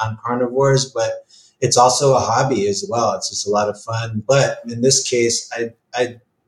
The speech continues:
was very committed to it because of him and because I felt like there was this need to kinda get continuous visuals of him,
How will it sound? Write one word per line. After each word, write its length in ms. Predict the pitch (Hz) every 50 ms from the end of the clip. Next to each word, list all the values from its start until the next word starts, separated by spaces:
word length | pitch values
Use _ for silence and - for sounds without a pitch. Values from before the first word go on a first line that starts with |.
| _ _ -
was 160 | 143 127 113
very 260 | 123 139 156 156 156
committed 380 | - 131 123 120 120 127 127 131
to 100 | - 127
it 220 | 127 123 123 120 -
because 320 | 107 104 - 123 120 107
of 100 | 107 -
him 300 | - 107 101 95 90 87 _ _ _ -
and 440 | 104 104 104 104 104 101 98 95 95
because 800 | 104 107 - - 110 110 110 107 104 101 - - - - - _ -
I 120 | 117 113
felt 340 | 113 - - 123 120 123 120
like 340 | 117 110 104 101 - - -
there 120 | 120 117
was 180 | - - 233 -
this 220 | - - - -
need 260 | 110 135 156 156 135 -
to 280 | - 127 120 117 117 - - -
kinda 280 | 117 117 117 113 113
get 380 | 110 - 120 117 120 - - -
continuous 680 | - 113 117 - 120 123 127 127 123 120 - - -
visuals 720 | 117 127 139 147 143 117 104 101 92 90 - - - - _ _ _ _ _ _ _ -
of 200 | 113 120 120 117
him, 440 | 113 110 104 101 98 95 98 95 101